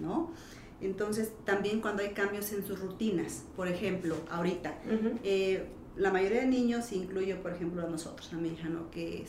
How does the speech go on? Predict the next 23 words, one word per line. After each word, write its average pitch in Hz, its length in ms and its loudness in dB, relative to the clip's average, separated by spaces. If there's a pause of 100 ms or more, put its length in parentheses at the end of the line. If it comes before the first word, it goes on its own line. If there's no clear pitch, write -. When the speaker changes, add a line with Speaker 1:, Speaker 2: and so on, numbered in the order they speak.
Speaker 1:
sales 170 220 -4
de 180 60 -2
la 165 80 -2
escuela 214 460 0
y 170 80 2
vas 156 200 -2
a - 20 -4
natación, 208 640 -4
tenías 196 360 -2
como 202 220 -2
ciertas 190 640 -2
actividades, 170 460 -4
unos 180 160 2
van 165 180 2
a 151 80 -2
taekwondo, 165 580 -2
otros 180 300 -2
van 160 220 0
a, 151 360 0 (200)
Speaker 2:
Ballet. 185 320 6 (100)
Speaker 1:
no 196 80 6
sé, 196 220 8
ballet. 190 320 6